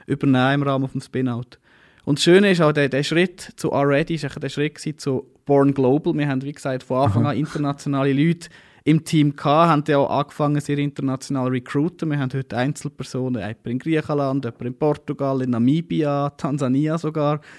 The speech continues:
Speaker 1: Wirklich Einzelpersonen, wo wir gesagt haben, das ist der best fit für eine Rolle.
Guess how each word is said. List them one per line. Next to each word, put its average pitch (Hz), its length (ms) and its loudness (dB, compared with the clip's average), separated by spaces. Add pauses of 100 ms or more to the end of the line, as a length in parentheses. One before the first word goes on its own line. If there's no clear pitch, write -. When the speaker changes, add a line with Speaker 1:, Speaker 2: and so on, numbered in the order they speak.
(120)
Speaker 1:
Wirklich - 180 -4
Einzelpersonen, 170 800 2
wo 156 80 4
wir 151 80 2
gesagt 156 340 0
haben, 156 80 -2
das 139 140 -4
ist - 80 -8
der 147 60 -6
best 151 320 0
fit 175 280 -4
für 143 180 -2
eine 131 140 2
Rolle. 165 380 2